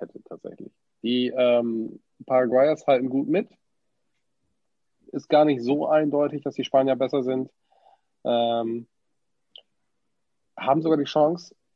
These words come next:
eins zu null in der Führung zu gehen in der neunundfünfzigsten Minute durch einen Elfmeter. Aber Casillas kann diesen Elfmeter von Cardoso, eigentlich ein sehr sicherer Elfmeterschütze, parieren. Ähm, kurz darauf, zweiundsechzigste Minute,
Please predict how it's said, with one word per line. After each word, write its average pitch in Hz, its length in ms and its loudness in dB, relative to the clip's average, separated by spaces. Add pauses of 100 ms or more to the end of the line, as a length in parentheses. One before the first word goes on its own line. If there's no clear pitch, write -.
(160)
eins 139 220 -2
zu 147 80 -2
null 139 100 4
in 131 60 2
der 127 80 0
Führung 151 280 -2
zu 113 120 -4
gehen 110 260 -2
in 127 60 -2
der 120 100 2
neunundfünfzigsten 117 640 -4
Minute 123 220 0
durch 120 200 -2
einen 117 140 -2
Elfmeter. 117 560 -2 (280)
Aber 127 180 2
Casillas 139 560 -4
kann 143 220 0
diesen 135 260 -2
Elfmeter 131 380 -2
von 120 200 -2
Cardoso, 135 600 -2
eigentlich 127 300 -2
ein 113 120 -4
sehr 117 160 -2
sicherer 113 400 0
Elfmeterschütze, 107 680 -8 (100)
parieren. 131 600 -2 (840)
Ähm, 120 500 0 (1400)
kurz 196 300 2
darauf, 151 360 4 (260)
zweiundsechzigste 123 600 0
Minute, 117 460 -6